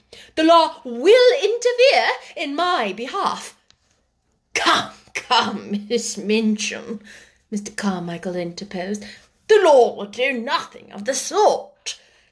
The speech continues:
If Sarah herself wishes to return to you, I dare say Mister Carrisford might not refuse to allow it. But that rests with Sarah."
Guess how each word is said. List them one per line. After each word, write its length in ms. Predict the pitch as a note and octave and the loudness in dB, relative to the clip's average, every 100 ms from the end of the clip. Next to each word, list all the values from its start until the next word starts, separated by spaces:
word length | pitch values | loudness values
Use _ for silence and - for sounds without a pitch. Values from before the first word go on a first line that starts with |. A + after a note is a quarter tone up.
| _ - | _ 2
If 180 | C4 | 2
Sarah 640 | B3+ - C4 C#4 F3 C#3+ F#3 | 2 0 2 2 -2 -8 -10
herself 600 | G#3 G#3 - F#3+ G3 - | -10 -12 -12 -12 -12 -10
wishes 360 | C#4 - G#3 - | -8 -8 -10 -8
to 140 | A#3+ | -6
return 580 | D#4+ E4 - C4+ A#3 F3 | -2 -2 2 4 4 2
to 120 | E3 | -4
you, 140 | G3+ C4+ | 2 4
I 400 | B3+ G3 G#3 G#3 - _ - | 6 2 0 -6 -20 _ -2
dare 280 | F3+ F3+ | 2 2
say 540 | F#3 - G3 G#3 D#3+ G#3 | 0 -8 -4 -2 -2 0
Mister 360 | B3 A#3 - | -2 -2 -8
Carrisford 680 | A3 G3+ F3 E3+ - G#3 G#3+ | -8 -4 -4 -6 -8 -8 -6
might 400 | G#3 C4+ D4 E3+ | -2 0 0 -4
not 380 | F3+ D#4 - - | -2 -2 -2 -10
refuse 640 | C4 B3+ C4 F4+ E3+ A#3 - | -14 -12 -4 0 0 0 -6
to 180 | - D#4 | -4 -4
allow 320 | E4 F4 G4 | -4 -6 -8
it. 180 | - - - _ _ _ _ _ - | -8 -14 -20 _ _ _ _ _ -14
But 140 | G3+ | -8
that 540 | - D#4 - - - _ _ _ _ _ _ _ | 0 0 0 -10 -20 _ _ _ _ _ _ _
rests 680 | G3 C4 - - - - - | 0 0 0 -6 -12 -14 -6
with 200 | B3+ B3+ | -6 -6
Sarah." 720 | - A3+ C#4+ A3+ - - | -8 0 4 4 0 -12